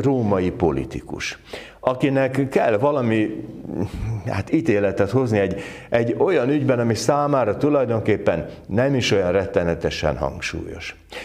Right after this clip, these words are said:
Ami igazán hangsúlyos volt, mi? Az,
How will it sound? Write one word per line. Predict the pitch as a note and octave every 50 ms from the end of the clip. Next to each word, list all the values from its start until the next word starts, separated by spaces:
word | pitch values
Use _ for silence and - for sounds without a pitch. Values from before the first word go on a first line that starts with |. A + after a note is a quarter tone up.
| - - -
Ami | - F#2 A2+ B2+ C#3+
igazán | C#3 A#2+ A#2 G#2 G#2+ G2+ G2
hangsúlyos | G2 G2 F2+ - - F#2 E2+ E2+ E2+ -
volt, | F#2 F#2+ F#2+ F#2+
mi? | F#2 F#2 F#2 E2 - - - - - - - - - - - - -
Az, | G#2+ G#2 A2+ C3 C#3 - - -